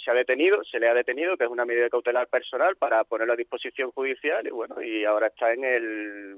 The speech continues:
me imagino que estará en el procedimiento de, estará a disposición del juzgado de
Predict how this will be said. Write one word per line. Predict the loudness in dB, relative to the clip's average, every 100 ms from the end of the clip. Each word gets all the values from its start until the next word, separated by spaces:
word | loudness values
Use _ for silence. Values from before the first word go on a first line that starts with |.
| -8
me | -4
imagino | -4 -4 -2 -2
que | -2
estará | -2 0 2 2 2
en | -2
el | -2
procedimiento | -4 -2 -4 -2 -4 0 0
de, | 2 2 2 0 -2 -4 -10 -20 -20 -20 _ -2
estará | 0 2 2
a | 2
disposición | 2 -2 -4 -2 0 2
del | 0
juzgado | -2 -2 2 4 4
de | 6 6 6 6 4 4 2 0 -4